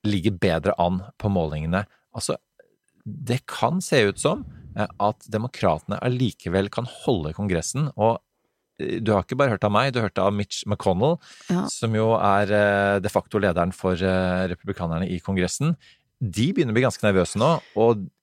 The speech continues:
Speaker 1: deres nervøsitet handler om, eh, en
Speaker 2: Ja.
Speaker 1: person, Donald Trump.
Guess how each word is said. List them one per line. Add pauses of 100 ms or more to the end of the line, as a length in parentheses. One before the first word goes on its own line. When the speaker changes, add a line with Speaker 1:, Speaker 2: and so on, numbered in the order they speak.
(160)
Speaker 1:
deres
nervøsitet
handler
om,
eh,
en
Speaker 2:
Ja.
Speaker 1:
person,
Donald
Trump.